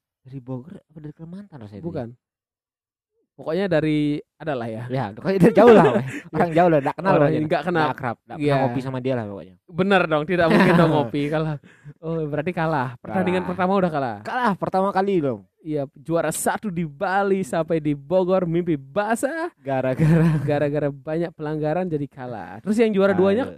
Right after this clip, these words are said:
Speaker 2: menang apa kalah?
Speaker 1: Juara, ya, musuh yang dari Bali.
Speaker 2: Iya.
Speaker 1: Yang musuh kita ya.
Speaker 2: Iya.
Speaker 1: Dia dapat juara tiga.
Speaker 2: Wah. Dia dapat juara tiga,
Speaker 1: Juara tiga.
Speaker 2: karena dia tidak diperkosa
Speaker 1: <laughs> Ya,
Speaker 2: jin.
Speaker 1: makanya.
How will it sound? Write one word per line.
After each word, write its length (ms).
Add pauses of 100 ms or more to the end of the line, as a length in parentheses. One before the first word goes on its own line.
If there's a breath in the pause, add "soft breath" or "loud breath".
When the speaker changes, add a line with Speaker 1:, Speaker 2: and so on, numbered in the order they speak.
Speaker 2:
menang 220
apa 100
kalah? 220 (840)
Speaker 1:
Juara, 200
ya, 240
musuh 300
yang 220
dari 160
Bali. 220 (180)
Speaker 2:
Iya. 180 (400)
Speaker 1:
Yang 160
musuh 220
kita 240
ya. 200
Speaker 2:
Iya. 220 (640)
Speaker 1:
Dia 360
dapat 360
juara 260
tiga. 460
Speaker 2:
Wah. 500 (640)
Dia 180
dapat 160
juara 240
tiga, 320
Speaker 1:
Juara 80
tiga. 140
Speaker 2:
karena 260
dia 180
tidak 240
diperkosa 380
Speaker 1:
<laughs> 80
Ya, 240
Speaker 2:
jin. 160
Speaker 1:
makanya. 580